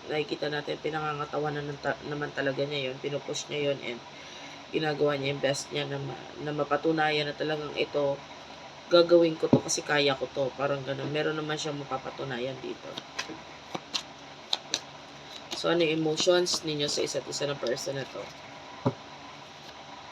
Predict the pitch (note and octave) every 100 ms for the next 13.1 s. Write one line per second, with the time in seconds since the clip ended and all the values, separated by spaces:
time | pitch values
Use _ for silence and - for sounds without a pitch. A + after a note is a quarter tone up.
0 | - - - - - - - - D#3+ F#3+
1 | F#3+ F#3 - F3 E3 - - F#3+ G3+ A3+
2 | B3 - F#3+ F3+ E3+ F3 E3+ E3 E3 E3
3 | D#3+ - D3+ D#3+ D3+ D3 - C#3+ D3 D#3+
4 | F3+ F3 - - D3+ - D3+ D3 - C#3+
5 | - C#3+ - - D#3 D#3 D#3+ - - -
6 | - - - - - F#3+ F3+ F3+ F#3 F#3
7 | G3+ - G3 F3+ F3 E3+ E3 E3 - D#3
8 | D#3 D#3 D3+ D3+ D#3+ D3 - - D3+ D3
9 | D3 D3 - - - - - - - -
10 | - - - - - G3+ G3+ A3 G#3+ -
11 | F#3 F#3 F#3 F3+ E3+ E3+ D#3+ D#3+ D#3 D3+
12 | D#3 D3+ C#3+ D#3 D3 D3+ D3+ C#3+ D3 D3+